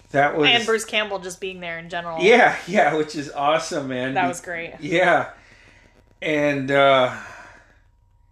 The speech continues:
Speaker 1: so he, um, once the Multiverse of Madness starts, and it's just like, okay,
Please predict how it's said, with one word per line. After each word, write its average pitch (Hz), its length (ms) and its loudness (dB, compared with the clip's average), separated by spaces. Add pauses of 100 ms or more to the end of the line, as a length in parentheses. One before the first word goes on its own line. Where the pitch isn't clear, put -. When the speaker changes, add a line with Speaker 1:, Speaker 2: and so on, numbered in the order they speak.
(300)
Speaker 1:
so 170 360 4
he, 170 280 -2
um, 135 360 2 (1900)
once 170 200 0
the 202 60 2
Multiverse 160 600 0
of 123 100 -8
Madness 131 480 -4
starts, 135 500 -2
and 131 100 -8
it's 123 140 -10
just - 200 -8
like, 127 240 -4
okay, 127 380 -4